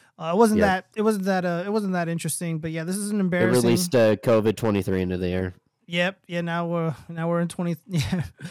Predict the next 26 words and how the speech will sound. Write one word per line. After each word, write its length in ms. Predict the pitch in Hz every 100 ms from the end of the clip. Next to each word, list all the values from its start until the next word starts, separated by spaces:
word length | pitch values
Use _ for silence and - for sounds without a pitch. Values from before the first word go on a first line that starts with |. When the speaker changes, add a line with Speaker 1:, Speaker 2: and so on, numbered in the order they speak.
| 147 - _
Speaker 1:
Yeah. 120 | - 156
They, 140 | 170
Speaker 2:
<laughs> 360 | 165 151 139 -
Speaker 1:
it's 380 | 180 196 202 208
a, 140 | 208
the 140 | 196
new 340 | 202 247 285 233
virus, 440 | 190 180 170 165
the 80 | 180
new 220 | 185 190
Chinese 500 | 170 185 180 190 180
virus. 540 | 147 143 131 123 123 -
All 100 | 160
right. 280 | 165 135 -
So, 260 | 220 214
do 80 | 196
you 40 | 208
have 100 | 226
anything 260 | 226 220
else 160 | 226 226
to 60 | 196
Speaker 2:
They're 80 |
Speaker 1:
add, 240 | 190 208 226 226
Speaker 2:
improved. 120 | -
Speaker 1:
uh, 400 | 208 190 190 190
in, 220 | 196 185